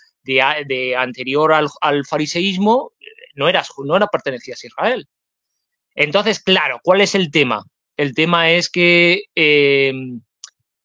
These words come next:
la ju-, el, cuando tú inicias el Nuevo Testamento, te dice que Jesús no es hijo de José. Si no es hijo de José, no puede ser parte del pueblo de Israel, ni hebreo, ni nada. Ahora,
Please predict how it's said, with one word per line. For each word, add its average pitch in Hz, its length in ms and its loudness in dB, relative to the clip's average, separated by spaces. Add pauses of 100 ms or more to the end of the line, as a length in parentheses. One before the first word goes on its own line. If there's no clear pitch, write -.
(120)
la 147 180 0
ju-, - 240 -8
el, 151 300 -2
cuando 139 400 -4
tú 196 160 0
inicias 185 720 -2
el 139 100 -8
Nuevo 160 200 -2
Testamento, 185 800 -2
te 135 120 -8
dice 135 300 -8
que 143 160 -8
Jesús 170 420 -6
no 175 120 0
es - 120 -4
hijo 156 240 -4
de 131 120 -4
José. 202 340 -10
Si - 140 -10
no 143 80 -6
es 156 100 -6
hijo 180 160 -6
de 170 80 -2
José, 165 260 -8
no 180 120 -4
puede 156 260 0
ser 196 320 0 (480)
parte 143 320 -2
del 143 120 -2
pueblo 151 260 2
de 156 80 0
Israel, 180 440 2
ni 170 120 -2
hebreo, 143 360 2
ni 170 140 0
nada. 143 360 0
Ahora, 165 300 2